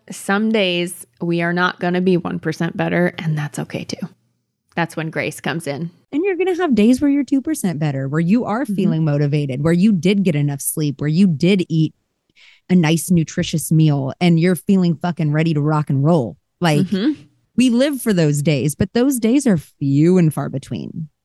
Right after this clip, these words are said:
Speaker 1: Yeah, especially the more advanced you get. Sorry, guys. <laughs>
Speaker 2: That is true. And so it is okay if,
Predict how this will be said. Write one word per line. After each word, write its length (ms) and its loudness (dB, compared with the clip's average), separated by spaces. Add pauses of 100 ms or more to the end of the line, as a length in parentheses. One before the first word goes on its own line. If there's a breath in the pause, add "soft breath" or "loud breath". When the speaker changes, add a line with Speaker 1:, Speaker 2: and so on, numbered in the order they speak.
(260)
Speaker 1:
Yeah, 260 0
especially 520 -2
the 120 2
more 220 2
advanced 460 -4
you 80 -4
get. 400 -6
Sorry, 340 0
guys. 340 -2
<laughs> 520 -2
Speaker 2:
That 160 0
is 180 0
true. 340 -2 (340 loud breath)
And 240 4
so 340 0 (120)
it 240 0
is 200 4
okay 540 0 (280)
if, 240 2